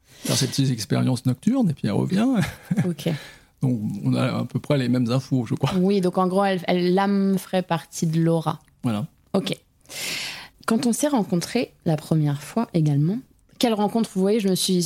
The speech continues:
Speaker 2: je, ça m'a marqué, il y a plusieurs choses qui m'ont marqué. Vous m'avez dit que les yeux sont le miroir de l'âme.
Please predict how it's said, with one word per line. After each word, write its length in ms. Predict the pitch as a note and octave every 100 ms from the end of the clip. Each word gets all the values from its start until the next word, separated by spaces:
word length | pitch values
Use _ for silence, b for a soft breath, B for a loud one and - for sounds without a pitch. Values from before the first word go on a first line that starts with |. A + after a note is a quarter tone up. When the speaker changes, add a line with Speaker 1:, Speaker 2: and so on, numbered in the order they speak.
| E3+
Speaker 2:
je, 200 | D#3+ E3
ça 200 | E3 E3+
m'a 120 | F3
marqué, 340 | G3+ A3 - G3+
il 40 |
y 60 | E3+
a 60 |
plusieurs 260 | E3+ G3+ F#3+
choses 160 | A3+
qui 120 | - G3
m'ont 120 | F3
marqué. 320 | E3+ - - B B B B B B B
Vous 100 | G3+
m'avez 220 | C#4 C4+
dit 200 | A#3+ F4 -
que 280 | C4+ C#4+ - - _ _ _ _ _
les 400 | A3+ A#3 G#3 G3
yeux 100 | A#3+
sont 340 | C4+ - A3+ A3+
le 160 | G3 G3
miroir 640 | G#3 A3+ G#3+ A3 A3+ G#3+
de 120 | F#3
l'âme. 460 | F3+ E3+ D#3 D3+